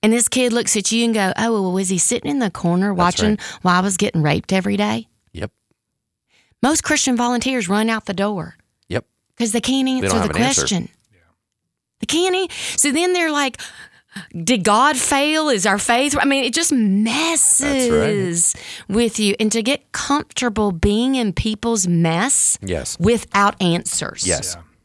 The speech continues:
Speaker 1: That's a trippy place for our church folks.
Speaker 2: Let me, let me ask you a question, and, 'cause I think this is a beautiful transition. So, um, a lot of people will assume that in order to have a cool, sexy God story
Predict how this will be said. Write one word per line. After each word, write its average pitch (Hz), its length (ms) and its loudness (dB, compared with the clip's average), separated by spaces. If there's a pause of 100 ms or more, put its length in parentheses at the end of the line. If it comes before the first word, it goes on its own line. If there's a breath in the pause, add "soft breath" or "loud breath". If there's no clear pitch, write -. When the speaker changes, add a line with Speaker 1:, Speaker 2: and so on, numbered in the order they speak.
(240)
Speaker 1:
That's 233 200 0
a 285 80 0
trippy 226 640 -2
place 180 580 -2
for 175 280 0
our 160 120 2
church - 500 -2 (100)
folks. - 580 -2 (720)
Speaker 2:
Let 123 200 -4
me, 190 100 -10
let 156 140 -2
me 147 120 -4
ask 110 240 -4
you 87 60 -4
a 87 40 -8
question, 92 520 -4
and, 98 160 -4 (280)
'cause 104 160 -6
I 107 60 -2
think 104 140 -4
this 104 140 -4
is 85 60 -6
a 87 80 -4
beautiful 92 340 -4
transition. 73 720 -8 (100)
So, 113 500 -2 (720 soft breath)
um, 101 420 -2 (320)
a 110 80 0
lot 113 240 -2
of 117 100 -10
people 104 420 -4
will 92 140 -2
assume 104 720 -4
that 90 340 -4
in 98 140 -8
order 113 260 -4
to 92 100 -8
have 95 540 -2
a 82 300 -4
cool, 101 220 -4
sexy 90 340 -6
God 87 280 -2
story 78 540 -6